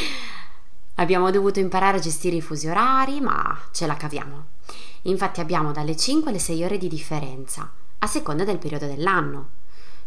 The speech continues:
Quando in Italia è mattina, in Canada è notte, e quando in Canada è pomeriggio, la notte arriva qui. A volte registriamo ad orari un po' strani,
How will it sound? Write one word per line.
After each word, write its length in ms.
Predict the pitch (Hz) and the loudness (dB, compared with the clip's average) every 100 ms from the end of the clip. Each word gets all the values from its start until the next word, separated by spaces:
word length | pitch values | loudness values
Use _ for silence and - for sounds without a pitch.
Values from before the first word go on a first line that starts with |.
| - | 0
Quando 220 | 165 151 | 0 0
in 80 | 156 | 0
Italia 320 | 160 160 156 | 0 0 0
è 40 | |
mattina, 540 | 143 147 - 269 277 254 | 0 -2 -2 0 2 2
in 120 | 196 | 0
Canada 260 | 160 160 165 | 0 0 4
è 40 | |
notte, 560 | 220 - - - - - | 4 2 0 -2 0 0
e 80 | - | 0
quando 220 | 143 147 | 0 0
in 40 | |
Canada 280 | 143 180 156 | 2 2 0
è 40 | - | 0
pomeriggio, 800 | 185 269 349 294 240 349 370 - | 0 2 0 0 2 2 0 -2
la 120 | 180 | 0
notte 280 | 175 202 202 | 2 2 2
arriva 300 | 196 180 202 | 2 2 2
qui. 440 | - 185 190 - - - - - - - - - | 2 0 0 -2 -2 -2 -2 -2 -2 0 0 2
A 80 | 160 | 4
volte 260 | 202 196 | 4 2
registriamo 540 | 160 165 156 - 185 165 | 0 0 0 0 2 2
ad 80 | 156 | 0
orari 260 | 170 175 | 0 0
un 260 | 156 151 151 | 0 0 -2
po' 160 | - | 0
strani, 580 | - - 156 151 180 320 | 0 2 2 2 2 0